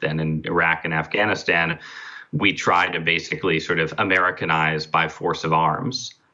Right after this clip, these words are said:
Um, and that's what's failed here, right? It's that kind of, you know, we're going to not just be, you know, a commercial empire where everyone watches Disney movies around the world. We're actually gonna use, you know, use American military might, um,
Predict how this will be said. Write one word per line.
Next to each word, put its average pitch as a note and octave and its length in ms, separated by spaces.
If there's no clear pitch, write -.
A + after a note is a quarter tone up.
Um, E2 580
and G2+ 220
that's C3 380
what's F#2+ 240
failed D#2+ 480
here, - 480
right? D#2 260
It's D2+ 200
that F2 360
kind E2 400
of, D2+ 380
you - 80
know, D2+ 160
we're F2+ 240
going F2 280
to E2 320
not F#2 340
just - 260
be, E2+ 420
you D#2 100
know, D2+ 160
a - 80
commercial F2+ 580
empire E2+ 540
where D#2+ 180
everyone E2 460
watches E2+ 380
Disney E2+ 320
movies E2 340
around E2 240
the F#2 80
world. C3 260
We're G2 140
actually F2 320
gonna D#2+ 220
use, D#2+ 480
you F2 100
know, D2+ 300
use E2+ 280
American E2 460
military D#2+ 480
might, D#2 440
um, D#2 720